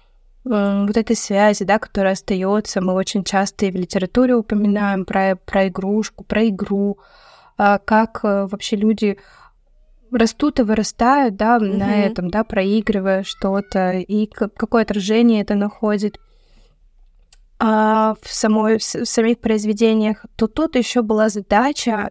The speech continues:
Speaker 1: не забыть о том, что к нам приходит маленький
Speaker 2: Да.
Speaker 1: посетитель.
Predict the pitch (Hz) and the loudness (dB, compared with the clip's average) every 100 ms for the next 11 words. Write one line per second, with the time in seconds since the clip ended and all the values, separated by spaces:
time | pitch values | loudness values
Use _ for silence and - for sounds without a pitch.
0 | - 214 214 202 196 233 285 - - 208 | -2 0 2 -2 0 0 0 -4 -6 -6
1 | - 208 - 208 269 262 240 - 226 214 | -4 -6 -2 2 2 2 -2 0 -2 0
2 | 208 196 190 196 190 196 196 190 180 175 | -4 -4 0 0 0 -4 -8 -10 -8 -6
3 | 170 180 196 - - | -6 -4 -4 -6 -10